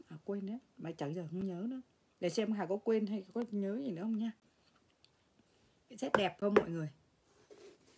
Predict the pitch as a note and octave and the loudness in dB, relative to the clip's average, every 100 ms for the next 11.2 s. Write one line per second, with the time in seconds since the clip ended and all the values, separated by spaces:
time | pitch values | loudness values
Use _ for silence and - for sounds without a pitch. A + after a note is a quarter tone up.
0 | - G#3+ G3+ G#3+ G3+ G3 A#3+ B3+ A3 G#3+ | -2 4 4 6 4 4 4 0 2 2
1 | A#3+ A3+ G#3 A3 A3 G#3+ G#3+ F#3 A3+ A#3 | 4 4 2 2 2 4 2 2 2 0
2 | A#3+ C4 C#4+ B3 G#3+ G#3+ B3+ G3+ D#3+ G3 | 0 -2 2 4 4 2 0 0 0 -2
3 | G#3 F3 E3 F#3 A3+ - _ _ - - | -2 -2 -2 0 0 -4 _ _ -20 -20
4 | _ _ F3 G#3 A#3 F3 D#3+ C4+ - G3+ | _ _ -2 0 0 0 -2 -4 -2 0
5 | - A3 A3 E3+ G3 - G#3 G#3 F#3+ E3+ | 2 2 0 0 0 0 0 0 0 0
6 | E3+ E3 G3 A#3 A3+ E3 F3 G3 G3 G3+ | -2 -2 0 0 0 -2 -2 -2 -2 -2
7 | A#3+ F#3 G3 F#3+ G3 F#3+ F#3+ E3 - - | -2 0 -2 -2 -4 -4 -4 -6 -10 -20
8 | - - - B3 A#3 A3 G#3+ C#4+ - _ | -20 -20 -6 -4 0 2 2 0 -6 _
9 | - G3 F#3+ F3+ F3 - G#3 G3+ G3+ B3+ | -8 -2 0 0 -2 -2 2 4 2 2
10 | E4 - - _ _ _ - A#3 G#3+ A3+ | -2 -4 -16 _ _ _ 4 6 10 10
11 | A3+ | 10